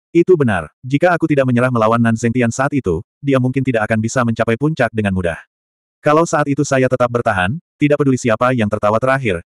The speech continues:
yang akan saya dapatkan hanyalah senyum yang pahit, pahit sekali. Lagi pula,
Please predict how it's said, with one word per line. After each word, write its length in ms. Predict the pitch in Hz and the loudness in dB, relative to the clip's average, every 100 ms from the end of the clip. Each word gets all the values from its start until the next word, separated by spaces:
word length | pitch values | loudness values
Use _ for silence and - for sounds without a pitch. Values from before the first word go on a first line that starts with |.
| - | -6
yang 160 | 135 104 | -2 -2
akan 240 | 113 127 | -2 -2
saya 160 | 120 107 | 0 0
dapatkan 400 | 117 104 113 107 | 0 0 -2 -2
hanyalah 240 | 113 123 | 0 0
senyum 320 | 123 139 131 131 | -2 -2 -2 -2
yang 160 | 120 | -2
pahit, 240 | 117 113 104 _ | -2 -2 -6 _
pahit 320 | 151 151 127 | -2 -2 -2
sekali. 400 | - 101 87 73 - _ _ _ _ | -4 -4 -4 -4 -14 _ _ _ _
Lagi 320 | 135 147 165 | 0 2 2
pula, 320 | 180 107 95 | 2 2 0